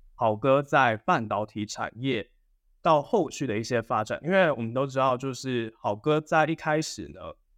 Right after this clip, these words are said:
是有当驻唱歌手，有去补习班，然后后来第一间公司到的是台积电。那后来也在台积电的时候，就是到了中国去设厂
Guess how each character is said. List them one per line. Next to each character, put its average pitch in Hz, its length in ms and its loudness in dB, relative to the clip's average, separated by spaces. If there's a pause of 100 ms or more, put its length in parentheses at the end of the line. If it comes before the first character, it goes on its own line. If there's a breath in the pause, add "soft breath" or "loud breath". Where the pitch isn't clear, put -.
(360)
是 139 280 0
有 107 200 2
当 127 220 0
驻 143 160 -6
唱 147 180 0
歌 151 220 -2
手， 123 300 0
有 113 120 0
去 143 280 -2
补 110 240 -12
习 113 180 -8
班， 139 220 0
然 123 120 -2
后 127 60 -2
后 143 180 -4
来 117 160 2
第 135 140 -2
一 - 20 -2
间 143 160 0
公 135 160 -2
司 135 160 -12
到 127 160 4
的 110 140 2
是 107 160 -6
台 98 220 -2
积 127 180 -4
电。 127 260 2 (240)
那 202 140 2
后 196 240 2
来 107 140 2
也 107 380 -2
在 147 300 4
台 113 220 0
积 143 160 -2
电 160 140 2
的 110 100 -2
时 104 220 -10
候， 110 240 0
就 120 120 -8
是 120 140 -10
到 117 240 4
了 104 180 -2
中 139 300 2
国 101 220 -10
去 117 200 -10
设 113 300 0
厂 - 260 -10